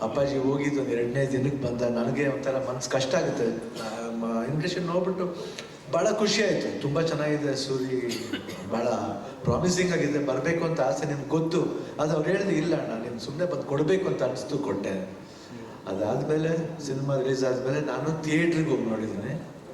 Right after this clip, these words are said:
ಸಿನಿಮಾನ. ಆ, ಪಿ ವಿ ಆರ್ ಥಿಯೇಟ್ರಿಗೆ ಹೋಗಿ ನೋಡಿದೆ. ಆಮೇಲೆ ಆ ಸಿನಿಮಾ ನೋಡಿ ಭಾಳ ಖುಷಿ ಆಯ್ತು. ಅಲ್ಲಿಂದ ದುನಿಯಾ ವಿಜಯ್, ದುನಿಯಾ ವಿಜಯ್ ಜೊತೆಲಿ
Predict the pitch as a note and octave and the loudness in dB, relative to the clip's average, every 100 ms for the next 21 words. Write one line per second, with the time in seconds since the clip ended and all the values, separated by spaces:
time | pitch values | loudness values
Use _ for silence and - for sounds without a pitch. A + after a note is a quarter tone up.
0 | - G2 G2 G2+ G2+ A#2 - - - - | -10 -6 -6 -4 -6 -8 -10 -14 -16 -16
1 | - - - G#2 G#2 G2+ G2 B2+ B2 B2 | -14 -14 -12 -10 -8 -6 2 2 4 4
2 | A2+ A#2 A2+ A2 A2+ A2 G#2+ G#2+ A2+ C3+ | 4 2 0 2 2 2 0 0 0 0
3 | - - G#2+ G#2+ G#2 A#2+ A2+ A#2 A2+ A2+ | 0 -2 -6 -6 -6 -4 -2 0 0 -2
4 | - A2 D3+ E3 D#3+ D#3 D#3 D3+ C#3+ D3+ | 0 0 2 2 2 2 4 4 4 2
5 | D3+ D3+ - - - - - C3+ C#3+ D#3+ | 0 0 -6 -10 -12 -10 0 2 4 6
6 | F3 - F2+ - - - - - C3+ C#3 | 6 4 0 -4 -8 -12 -16 -6 0 2
7 | D3+ D#3 C#3+ D#3 - - - - B2 C3+ | 4 4 4 4 2 0 -4 -6 -4 -2
8 | C#3 B2 D3 D3 D3 D3 F#3+ F3+ E3 - | 0 2 2 2 4 4 4 2 0 -4
9 | - | -10